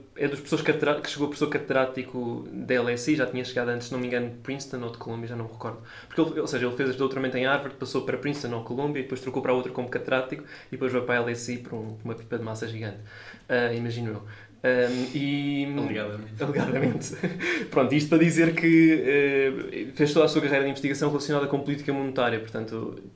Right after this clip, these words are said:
Speaker 1: teres um, um governador do Banco de Portugal sentado à mesa com os outros governadores e a poder discutir como deve ser política monetária. Não estou a dizer que o Mário Centeno não poderá ser, não é?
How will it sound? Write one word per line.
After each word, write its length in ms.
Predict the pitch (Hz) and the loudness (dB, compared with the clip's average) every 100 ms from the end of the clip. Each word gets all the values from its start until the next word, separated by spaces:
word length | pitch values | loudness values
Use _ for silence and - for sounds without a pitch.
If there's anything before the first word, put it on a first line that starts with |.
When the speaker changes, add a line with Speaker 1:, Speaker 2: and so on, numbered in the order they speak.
| _ _ - | _ _ 2
Speaker 1:
teres 300 | 151 139 135 | 4 4 0
um, 340 | 135 131 131 | -2 0 0
um 40 | |
governador 680 | 131 131 127 127 127 117 113 - - - - - - - - - | -2 -2 -2 0 2 0 -4 -8 -16 -18 -18 -18 -20 -20 -20 -12
do 160 | 131 123 | -4 -2
Banco 180 | 123 123 | 0 -2
de 40 | |
Portugal 520 | - - 123 117 110 | -8 0 2 2 -2
sentado 520 | - 120 120 117 113 | -4 -2 -2 -2 -4
à 60 | 110 | -4
mesa 220 | 120 117 | -4 -4
com 120 | 117 | -6
os 60 | 113 | -8
outros 180 | 113 117 | -8 -10
governadores 500 | 113 117 117 110 110 - - | -6 -4 -4 -6 -8 -16 -8
e 80 | 135 | -2
a 40 | 123 | 0
poder 180 | 127 | 2
discutir 300 | 123 - 139 | 0 -2 -4
como 180 | 131 127 | -2 -2
deve 180 | 123 120 | 0 -2
ser 280 | - 117 - | -2 -4 -6
política 320 | 117 - 117 | -14 -12 -8
monetária. 240 | 113 123 | -4 0
Não 60 | 165 | 0
estou 120 | 180 | 0
a 20 | |
dizer 100 | 156 | 0
que 60 | 160 | 2
o 20 | |
Mário 160 | 160 151 | 2 2
Centeno 260 | 147 147 | 0 2
não 100 | 151 | 2
poderá 240 | 143 139 131 | 0 -2 -2
ser, 240 | - 127 | -2 -4
não 120 | 113 | -4
é? 100 | 107 | -6